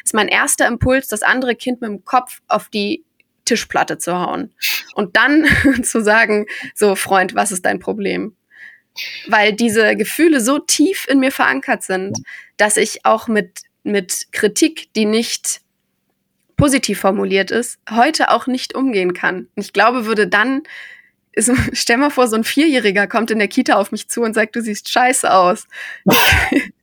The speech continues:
Speaker 1: Ich glaube, ich wüsste gar nicht, mit dem umzugehen. Vielleicht würde ich ihn treten. Nein, das habe ich nicht gesagt. Aber ich wüsste nicht, was ich machen soll, weil es so ein harter Trigger einfach immer noch ist.
Speaker 2: Ja,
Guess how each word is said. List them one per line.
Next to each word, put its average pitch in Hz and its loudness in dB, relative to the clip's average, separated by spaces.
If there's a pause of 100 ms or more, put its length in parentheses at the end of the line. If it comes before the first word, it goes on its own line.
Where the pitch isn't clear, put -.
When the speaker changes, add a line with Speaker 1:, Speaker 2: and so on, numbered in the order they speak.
(580)
Speaker 1:
Ich - -2
glaube, 320 4 (300)
ich - -12
wüsste 269 2
gar 233 2
nicht, 285 4
mit 254 2
dem 220 0
umzugehen. 220 2
Vielleicht - -2
würde 262 0
ich - -8
ihn 247 -2
treten. 202 -4
Nein, 208 2
das 226 -4
habe 208 0
ich 220 -6
nicht 214 -4
gesagt. 175 0
Aber 208 4
ich - 4
wüsste - 4
nicht, 262 2 (360)
was 330 2
ich 233 0
machen 294 4
soll, 196 6
weil 196 4
es 233 0
so 226 4
ein 269 6
harter 254 2
Trigger 285 2
einfach 202 -2
immer 294 4
noch 180 0
ist. - -2 (240)
Speaker 2:
Ja, 120 -4